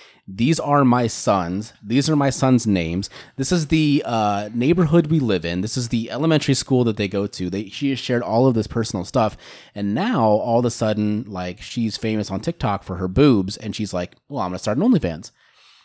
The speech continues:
So there's a link to her OnlyFans on her personal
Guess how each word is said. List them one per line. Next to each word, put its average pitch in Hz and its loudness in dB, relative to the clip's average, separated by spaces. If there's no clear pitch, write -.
So 131 2
there's 131 4
a 131 6
link 180 6
to 131 0
her 117 0
OnlyFans 110 -2
on 113 -2
her 107 -6
personal 95 -2